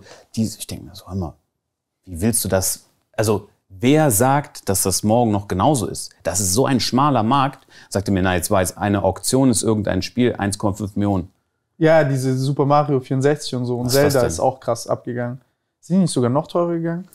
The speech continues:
Speaker 1: Ja, ja, wo, wo, wobei Pokémon ja hype-mäßig zurückgegangen ist, ist
Speaker 2: Ja.
Speaker 1: das trotzdem so stabil ge-, also ich meine, durch ihn habe ich ja, ich habe auch, ich habe, äh, Super Mario, dann Wario Land,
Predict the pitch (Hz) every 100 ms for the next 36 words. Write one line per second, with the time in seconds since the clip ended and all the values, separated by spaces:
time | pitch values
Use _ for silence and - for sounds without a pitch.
0 | _ 135 208 196 - 110 110 95 120 127
1 | - - - 113 117 127 127 101 139 131
2 | 127 113 107 95 - - 113 101 - 104
3 | 95 - - 151 - 190 85 196 - -
4 | _ _ _ _ 110 127 110 - - -
5 | 131 - 110 110 110 101 147 - 98 95
6 | 107 95 90 107 98 135 123 104 95 95
7 | 95 85 85 95 - 90 - - - -
8 | - 104 98 90 87 85 87 85 87 95
9 | 120 123 123 120 117 104 104 104 101 -
10 | - _ _ _ _ 90 87 85 117 120
11 | 117 104 101 98 101 -